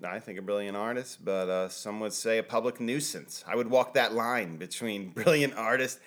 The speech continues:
and public nuisance. <laughs> That would be fun for me. I like anonymous artists. There's this guitar player. His name is Bob Log the third, and, uh, he wears a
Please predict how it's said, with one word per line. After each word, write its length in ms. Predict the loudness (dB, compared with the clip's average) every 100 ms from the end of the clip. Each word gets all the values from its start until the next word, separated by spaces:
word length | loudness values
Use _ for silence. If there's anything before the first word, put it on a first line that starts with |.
| -8
and 200 | -6 -6
public 460 | -2 0 4 4 2
nuisance. 800 | -2 0 0 -2 -4 -8 -10 -12 -16 _ _ _ _ _ -20 -20 -20 -20 -8
<laughs> 80 | -8 -6 -10 -10 _ _ _ _ _ _ -20 -20 -20 -20 _ _ -20 _
That 240 | 2 2
would 120 | 2 -4
be 100 | -6
fun 320 | 0 0 0
for 180 | -8 -8
me. 200 | -8 -10 -16 _ _ _ _ _ _ _ _ _ _ _ -14
I 80 | -4
like 140 | -2 -2
anonymous 540 | -4 -6 -6 -8 -10
artists. 400 | -6 -4 -4 -6
There's 260 | -2 -2 -2
this 180 | -8 -10
guitar 440 | -12 -6 -2 -2
player. 340 | -2 -4 -2 -4
His 160 | -8
name 160 | -10 -10
is 80 | -12
Bob 420 | -8 -4 -4 -2
Log 440 | -2 0 -2 -6
the 80 | -12
third, 560 | -10 -4 -2 -2 -4 -8 _ _ _ _ _
and, 360 | -8 -6 -6 -6
uh, 240 | -4 -6 -10 -12
he 80 |
wears 300 | -2 -2 0
a 240 | -2 -4